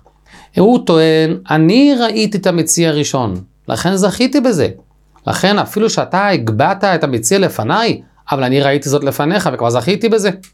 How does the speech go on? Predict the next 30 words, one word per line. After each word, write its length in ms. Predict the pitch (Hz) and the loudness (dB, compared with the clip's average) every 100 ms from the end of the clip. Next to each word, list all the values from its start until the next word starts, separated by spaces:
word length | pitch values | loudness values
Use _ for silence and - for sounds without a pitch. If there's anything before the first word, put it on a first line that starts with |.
| _ _ _ _ - - | _ _ _ _ -12 -4
והשני 440 | 139 - 131 123 | -2 0 0 2
אומר, 360 | 120 127 131 151 - | 2 2 0 -2 -2
"לא, 300 | 123 220 262 - - | 0 0 -2 -12 -8
אני 200 | 104 127 | -2 0
ראיתי 360 | 208 214 208 | 0 0 0
את 60 | 196 | 0
זה 100 | 180 | 0
ראשון 360 | 165 165 165 156 | 0 0 0 0
ואני 160 | 151 | 2
הגבהתי 420 | 147 147 147 147 | 2 0 0 0
את 60 | 139 | 0
זה." 160 | 131 131 - _ _ _ _ - - | 0 -4 -8 _ _ _ _ -20 -8
אז 240 | - 120 151 | -2 0 2
אם 300 | 185 170 160 | 2 2 2
היה 180 | 147 156 | 0 0
כתוב 400 | 147 - 165 135 | -2 0 0 2
רק 400 | 147 156 143 156 | 0 0 0 -2
מצוסיו, 680 | 151 143 - 101 110 139 | 0 0 0 -2 -2 -2
הייתי 320 | 123 147 160 175 | 0 0 2 0
אומר 340 | 147 98 95 127 - _ _ - - - | 0 -4 -6 -10 -16 _ _ -20 -20 -8
שכתוב 600 | - 110 98 - - 123 | 0 2 2 0 0 2
יחלוקו, 760 | 131 120 120 117 123 147 151 - | 2 0 2 2 2 2 0 0
אפילו 240 | 110 - 156 | -2 2 2
שהטענה 680 | 135 117 120 113 113 135 151 | 2 -2 0 0 0 -2 -2
של 220 | 147 123 | -2 -2
אחד 320 | 113 131 135 | -2 -2 -2
מהם, 400 | 143 147 160 196 190 _ _ | 0 0 0 -2 -8 _ _
או 120 | 110 104 | -8 -2
של 140 | 113 | -2
שניהם, 440 | - 117 123 160 | 0 2 2 0